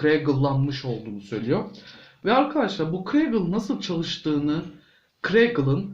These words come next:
aslında nasıl bir makine olduğunu eğer anlamak istiyorsanız bölüm beş Jedi'ların dönüşü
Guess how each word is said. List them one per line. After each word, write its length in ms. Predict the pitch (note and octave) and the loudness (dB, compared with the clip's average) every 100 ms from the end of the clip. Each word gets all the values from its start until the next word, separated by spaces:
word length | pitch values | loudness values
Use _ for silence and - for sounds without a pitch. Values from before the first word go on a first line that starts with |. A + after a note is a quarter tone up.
| - | -10
aslında 460 | D#3+ - F#3+ F3+ A#3 | -10 -6 -4 0 0
nasıl 360 | - G#3+ D#3+ | 0 -6 -4
bir 100 | D#3 | -2
makine 340 | D3+ D#3+ A3+ G#3 | -2 -2 -2 -2
olduğunu 300 | D3+ C3 C3 | -2 -2 0
eğer 240 | F3+ G#3 G3+ | 0 0 -2
anlamak 400 | C#3+ D3+ D#3+ D#3 | -4 -2 -2 -6
istiyorsanız 600 | - G#3+ G3 C#3 E3+ - - - _ - | -8 -6 -4 -2 -4 -6 -16 -20 _ 2
bölüm 320 | C#3+ F#3+ G#3 | 4 4 4
beş 340 | A3+ A3+ - - | 4 2 -2 -2
Jedi'ların 640 | E3+ A3+ A3+ F#3 C3+ B2+ | 0 4 2 2 0 2
dönüşü 600 | C#3 E3 C3+ C#3+ F#3+ - | 2 2 0 0 0 0